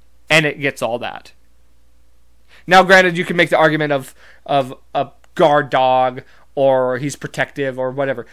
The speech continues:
Cats don't do none of that shit. But really, they don't serve much of a purpose besides just being a companion to you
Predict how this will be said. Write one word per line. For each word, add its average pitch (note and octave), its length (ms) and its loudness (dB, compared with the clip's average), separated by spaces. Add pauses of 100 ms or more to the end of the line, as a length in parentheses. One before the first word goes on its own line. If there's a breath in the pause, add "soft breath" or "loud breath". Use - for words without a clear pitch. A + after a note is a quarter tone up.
(160 soft breath)
Cats D#3+ 280 2
don't B2+ 200 -10
do A#2+ 80 -16
none A#2 100 -12
of - 80 -18
that - 140 -20
shit. - 260 -20
But - 240 -10 (2250)
really, G#3+ 360 6
they F3 220 2
don't E3+ 260 2
serve D3 220 -2
much C3+ 200 -4
of C3 80 -6
a C3 60 -6
purpose - 380 -10
besides C3+ 420 0
just - 260 -12
being B2+ 280 -4
a A#2 40 -4
companion B2 680 -12
to - 100 -16
you A#2+ 440 -10